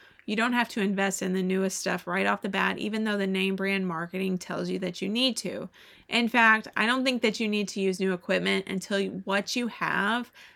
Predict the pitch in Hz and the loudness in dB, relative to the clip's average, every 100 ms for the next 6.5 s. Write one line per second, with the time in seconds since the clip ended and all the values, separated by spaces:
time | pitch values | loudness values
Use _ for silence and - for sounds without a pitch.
0 | _ _ - 190 - 190 180 175 - 202 | _ _ 0 0 2 0 0 -2 -6 -10
1 | - 190 - _ - 196 185 180 175 _ | -10 -12 -14 _ -6 -2 0 -2 -6 _
2 | _ 190 202 220 247 214 - 185 123 - | _ -4 -4 -2 -4 -4 -2 -2 -2 -8
3 | _ - - _ 220 220 190 - 185 185 | _ -20 -20 _ -2 -2 -2 -4 -2 2
4 | 190 254 254 254 240 214 - 185 196 190 | 2 2 0 0 -2 -2 -2 0 0 -4
5 | 185 - 190 190 - 185 190 202 214 196 | -8 -4 -2 -2 -4 -2 0 0 0 -2
6 | 185 190 208 214 - | -2 0 -2 -2 -6